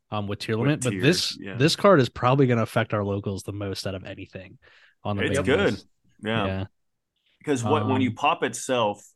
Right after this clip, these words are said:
Speaker 2: um,
Speaker 1: Oh, it can special a non-earth one
Speaker 2: Right.
Speaker 1: from your graveyard. Gotcha.
Speaker 2: And to be honest, I think,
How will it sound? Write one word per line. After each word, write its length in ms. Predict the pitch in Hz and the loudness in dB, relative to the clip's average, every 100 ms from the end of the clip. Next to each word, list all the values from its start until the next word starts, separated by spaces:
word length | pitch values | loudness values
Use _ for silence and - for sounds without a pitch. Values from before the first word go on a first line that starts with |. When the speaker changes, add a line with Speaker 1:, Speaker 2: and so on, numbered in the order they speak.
| 110 | -10
Speaker 2:
um, 600 | 104 101 101 98 98 104 _ _ | -8 -6 -6 -8 -10 -14 _ _
Speaker 1:
Oh, 120 | 123 123 | 2 2
it 80 | |
can 100 | 127 | 0
special 640 | 120 - 120 - 113 107 - | -2 2 2 4 2 2 -2
a 80 | 110 | -4
non-earth 720 | 107 110 127 123 120 110 117 | 0 4 4 4 0 -2 0
one 80 | |
Speaker 2:
Right. 340 | 104 95 90 107 | 2 2 2 0
Speaker 1:
from 160 | 110 | 0
your 80 | 98 | -2
graveyard. 540 | - 92 95 95 - 113 | -10 -12 -12 -14 -18 -16
Gotcha. 360 | 98 85 - 147 | -14 -12 -12 -4
Speaker 2:
And 160 | 131 | -2
to 100 | 120 | 0
be 140 | 147 190 | 2 4
honest, 340 | 113 175 131 | 4 4 2
I 80 | 127 | -2
think, 360 | 120 165 220 | 0 -2 -2